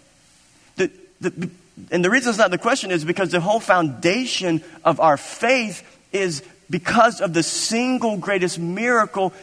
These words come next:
in human history, which is the bodily resurrection of Jesus Christ.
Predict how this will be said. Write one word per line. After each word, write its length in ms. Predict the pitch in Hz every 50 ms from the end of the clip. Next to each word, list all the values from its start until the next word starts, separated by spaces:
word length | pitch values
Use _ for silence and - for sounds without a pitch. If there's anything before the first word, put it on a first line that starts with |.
| - -
in 160 | 185 185 180
human 320 | 170 208 214 214 208 202
history, 520 | 196 185 214 247 233 - - 208 202 196 180 - - -
which 200 | - 196 196 -
is 140 | 208 202 151
the 100 | 165 180
bodily 680 | 147 127 185 185 202 226 220 226 226 226 220 226 220 - - -
resurrection 840 | - 175 190 185 151 175 170 156 196 233 240 - - 214 220 208 185 - - -
of 180 | - 165 160 139
Jesus 540 | 123 139 180 226 233 214 160 190 185 - -
Christ. 800 | - - 247 247 247 240 220 170 - - - - - - -